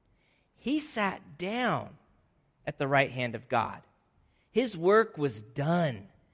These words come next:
waiting for the time until his enemies should be made a footstool for his feet. For by a single offering,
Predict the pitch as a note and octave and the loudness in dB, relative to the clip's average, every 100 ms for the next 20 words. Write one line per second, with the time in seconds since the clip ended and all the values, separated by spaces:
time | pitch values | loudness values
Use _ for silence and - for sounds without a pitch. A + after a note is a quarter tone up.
0 | _ _ _ _ _ _ _ _ - E3+ | _ _ _ _ _ _ _ _ 2 10
1 | A3 B3 A#3+ - G3+ F#3+ E3+ F3 F3 E3 | 10 10 2 2 2 0 2 2 2 0
2 | D#3 D3+ C3+ D#3 F3+ F3 E3+ - D3+ C#3 | 0 0 2 0 2 0 -2 -4 -8 -4
3 | C#3 D3 C#3+ - E3+ - - D3 C3+ C#3 | -2 0 0 -2 -6 -6 -6 -2 -2 -2
4 | B2+ - - A#2+ - - - F3+ F3 F#3 | -4 -4 -10 -10 -10 -20 0 2 8 8
5 | F3+ F#3 F#3 - - C4+ D#4 D4+ C#4 B3 | 10 8 6 -6 -6 -2 0 8 10 10
6 | F3+ F3+ F3 - C3 G#2 | 8 6 6 0 -4 -4